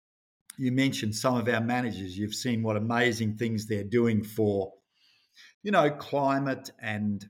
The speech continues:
the environment and society generally. Um, of course, our fundamental purpose is, uh, helpful to people's lives, enabling better lives. So that, um,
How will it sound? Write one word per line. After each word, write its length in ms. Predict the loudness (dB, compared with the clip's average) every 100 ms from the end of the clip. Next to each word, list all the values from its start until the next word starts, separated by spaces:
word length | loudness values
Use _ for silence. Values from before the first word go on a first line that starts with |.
| _ _ _ -4
the 220 | 0 2
environment 600 | 4 4 4 4 2 0
and 220 | 0 -2
society 640 | -4 -2 2 4 4 0
generally. 680 | -2 0 2 2 0 -4 -10 _ _
Um, 100 | -18
of 600 | -18 -20 _ _ _ _ 4
course, 240 | 4 6
our 140 | 2
fundamental 840 | -2 -4 -2 0 -2 -2 -4 -4 -8
purpose 760 | -2 2 2 0 -10 -12 -14 -18 _ _ _ _ _ _ _ _ _ -2
is, 480 | 2 2 2 -4 -8 _ _ _ _ _
uh, 60 | -10 -10 _ -20 -12
helpful 480 | -2 -2 -2 -6 -8
to 80 | -4
people's 420 | -2 -2 -6 -4
lives, 680 | -2 -2 -4 -8 -16 -18 _ _ _ _ _ _ _
enabling 520 | -4 2 2 2 0
better 180 | 0 0
lives. 520 | 0 -2 -4 -6 -10
So 420 | -2 0 2 0 -4 -14 _ _ _ _ _ _ _
that, 300 | 0 0 0 -10 _
um, 520 | -6 -4 -4 -6 -10